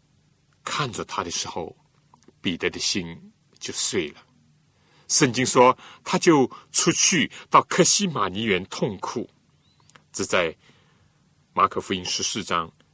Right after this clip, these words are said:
七十二节，马太福音二十六章七十五节。一个自负的心破碎了，一个骄傲自持的人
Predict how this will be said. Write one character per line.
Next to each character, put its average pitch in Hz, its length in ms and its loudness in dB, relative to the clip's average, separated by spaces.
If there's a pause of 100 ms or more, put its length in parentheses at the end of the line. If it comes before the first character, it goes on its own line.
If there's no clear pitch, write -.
(120)
七 - 220 -6
十 - 160 -6
二 87 180 -8
节， - 240 -12 (600)
马 92 100 4
太 110 140 0
福 - 140 -6
音 113 200 -8
二 117 140 0
十 - 160 -6
六 135 140 -2
章 95 300 -2 (160)
七 - 220 -2
十 - 160 -4
五 76 140 -10
节。 - 200 -14 (1200)
一 98 100 -4
个 76 100 -4
自 - 240 -8
负 - 160 -8
的 87 80 -6
心 82 400 -6 (140)
破 - 200 -6
碎 - 260 -6
了， - 60 -20 (520)
一 131 80 2
个 123 80 8
骄 170 200 2
傲 135 200 0
自 - 240 -4
持 - 180 0
的 104 140 2
人 87 280 -2